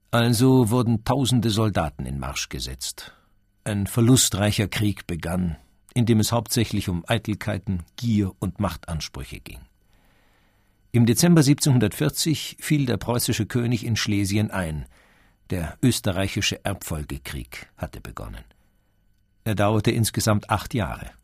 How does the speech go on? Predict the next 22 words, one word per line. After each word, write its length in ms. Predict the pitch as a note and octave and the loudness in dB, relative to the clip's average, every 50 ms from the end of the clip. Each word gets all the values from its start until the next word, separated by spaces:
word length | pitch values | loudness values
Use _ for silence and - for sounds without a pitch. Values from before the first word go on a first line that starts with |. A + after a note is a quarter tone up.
| _ _ _ _ _ _ _ _ _ | _ _ _ _ _ _ _ _ _
Sämtliche 520 | - A2+ D3 E3 D3+ - D#3 - - - | 2 4 6 6 6 4 2 4 4 4
europäischen 640 | B2 A#2 G2+ A2 - - C3 B2+ A2+ - - A2 G#2 | 4 4 2 2 2 0 -2 -2 0 0 2 2 4
Mächte 340 | G2+ G2+ - - - A2 F#2+ | 2 2 0 -2 -2 -2 -2
waren 320 | F#2+ F#2+ F#2 F#2 F#2+ F#2+ | 0 0 0 0 2 2
mehr 160 | G#2+ B2+ C#3+ C#3+ | 2 2 4 2
oder 220 | B2+ A#2+ A2 G2 | 2 2 2 4
weniger 340 | A2+ A2 A2 A2 F#2+ A2 - | 4 6 6 6 4 4 2
involviert. 680 | - G#2+ F#2+ G2+ G#2 G2 F2 F2+ D#2+ C#2 C#2 - - - - _ _ _ _ _ _ _ _ _ - | 2 0 2 2 2 0 0 -2 -4 -4 -6 -12 -16 -20 -20 _ _ _ _ _ _ _ _ _ -2
Gekämpft 520 | - G2 - - A#2+ A#2+ B2 - - - | -2 -2 0 2 4 4 4 2 2 2
wurde 300 | B2+ B2+ B2 A#2 B2 - | 4 4 4 4 4 2
auf 80 | A#2+ G2+ | 0 -2
verschiedenen 640 | - B2 A#2 - - D#3 D3 B2 A#2+ A2 G#2+ G2 | 0 0 0 4 6 4 6 6 6 4 4 2
Schauplätzen 600 | F#2 - G#2+ G#2+ - - - - - - - - | 2 0 0 0 -2 -2 -8 -10 -6 -6 -6 -6
in 140 | - C#2+ C#2 | -6 -8 -10
Europa. 560 | - - C#2+ C2+ B1+ B1 - - - - - _ _ _ _ _ _ - - | -8 -10 -12 -12 -12 -14 -14 -16 -18 -18 -20 _ _ _ _ _ _ -8 4
Bündnisse 560 | - C3+ C3+ C#3 A2+ - B2+ A2+ - - A#2 G2+ | 8 10 10 10 10 6 4 4 4 4 2 4
wurden 240 | A#2 A#2 G#2+ A2+ | 4 2 4 2
geschlossen 640 | F#2+ A2+ - - - B2+ A#2+ - - - B2+ A#2+ G#2 - - | 2 2 0 0 -2 -4 -4 -4 -2 -2 -2 -2 -2 -4 -4
und 140 | - D3+ - | -6 -4 -2
sofort 380 | - C3 - - G3 D#3 - B2 | -2 -4 -2 0 0 0 2 2
wieder 160 | A#2+ G2 F2+ | 0 0 2
gebrochen, 520 | D#2 F2+ D#2+ F2 G2 G2+ - - A2 F2 | -2 -2 -2 2 2 2 2 2 0 0